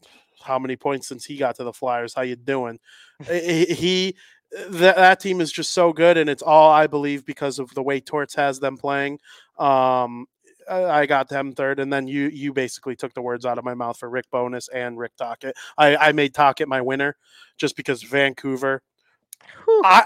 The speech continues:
Speaker 1: I, I put, I kinda put, I kinda put it out on a limb that Vancouver would make the playoffs. Like, that was kinda, like, my hot take.
Speaker 2: That
Speaker 1: Like,
Speaker 2: was
Speaker 1: I
Speaker 2: your,
Speaker 1: was,
Speaker 2: like,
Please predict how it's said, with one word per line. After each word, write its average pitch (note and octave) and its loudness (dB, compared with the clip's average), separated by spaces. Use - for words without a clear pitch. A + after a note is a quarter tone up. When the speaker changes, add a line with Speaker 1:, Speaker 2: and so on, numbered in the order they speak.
Speaker 1:
I, G3 6
I G3+ 8
put, C4+ 6
I G3 6
kinda C#4+ 4
put, G3+ -2
I E3+ 2
kinda B3+ 2
put F#3+ -4
it F3+ 0
out F3 6
on E3 0
a C3 -4
limb B2+ -6
that D3 2
Vancouver C#3 -2
would B2 -4
make D3 -4
the C#3 -8
playoffs. C3+ -2
Like, C#3+ -4
that E3 2
was G#3 0
kinda, F#3 0
like, E3 0
my C#3 -2
hot C#3 -4
take. D3+ -8
Speaker 2:
That D3+ -2
Speaker 1:
Like, D3 -2
Speaker 2:
was C#3+ 0
Speaker 1:
I D3 2
Speaker 2:
your, - 0
Speaker 1:
was, D#3+ 4
Speaker 2:
like, E3+ -2